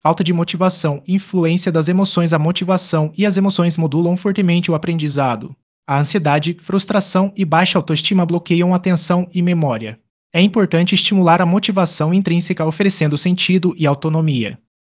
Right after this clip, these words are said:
Dificuldades de autorregulação e cansaço. Autorregulação inclui planeamento, controle de impulsos e gestão do esforço. Fatores que agravam o cansaço. Um.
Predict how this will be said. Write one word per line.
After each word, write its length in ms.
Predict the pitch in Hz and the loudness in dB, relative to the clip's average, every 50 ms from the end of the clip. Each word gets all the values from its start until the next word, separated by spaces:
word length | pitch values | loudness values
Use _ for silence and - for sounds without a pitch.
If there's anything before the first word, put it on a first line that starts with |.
| _ _ | _ _
Dificuldades 640 | - 190 185 - 196 - 196 151 151 156 139 165 156 | 0 0 0 0 -2 -2 2 2 2 2 2 0 0
de 100 | - 196 | 2 0
autorregulação 840 | 190 190 - 190 165 180 160 175 180 175 170 - - 170 170 165 160 - | 0 2 2 4 4 4 4 4 2 2 2 2 2 2 2 0 -2 -4
e 60 | 175 | -6
cansaço. 460 | 160 - 185 180 - 185 185 - - | -2 0 0 0 2 0 0 0 0
Autorregulação 800 | 214 196 208 180 160 185 170 180 180 170 170 - 175 170 175 175 | -2 0 2 2 2 2 2 2 2 2 2 2 2 0 0 0
inclui 380 | 175 180 180 - 180 170 190 202 | -2 -4 0 0 2 2 2 2
planeamento, 760 | 196 220 220 220 214 202 180 156 143 135 135 - 143 - - _ _ _ | 2 2 2 2 4 2 2 2 0 0 -2 -4 -8 -16 -16 _ _ _
controle 460 | - 208 220 220 180 147 127 127 127 | -2 -2 0 2 2 2 2 2 0
de 100 | 127 151 | 0 0
impulsos 500 | 156 156 - 165 180 185 - 190 175 156 | -2 0 0 0 0 0 0 -2 -2 0
e 80 | 180 180 | 0 2
gestão 380 | 170 175 160 - - 175 175 180 | 2 2 0 0 0 0 2 2
do 80 | 185 | 2
esforço. 640 | 196 190 - - 160 135 113 104 101 - - - - - _ _ _ _ _ _ _ | 0 0 -2 -2 -2 -2 -2 -4 -6 -8 -10 -12 -16 -20 _ _ _ _ _ _ _
Fatores 400 | 196 202 202 - 220 202 185 - | -6 -4 -2 -2 -2 -2 -2 -2
que 100 | - 208 | -2 -4
agravam 400 | 202 170 160 160 147 135 135 151 | -2 0 0 0 0 0 -2 -4
o 60 | 160 | -4
cansaço. 640 | 156 190 185 180 - 156 139 123 117 - - - _ _ | -2 -2 -2 0 0 0 0 0 -2 -6 -12 -14 _ _
Um. 280 | - 135 123 110 104 | -8 -8 -8 -8 -10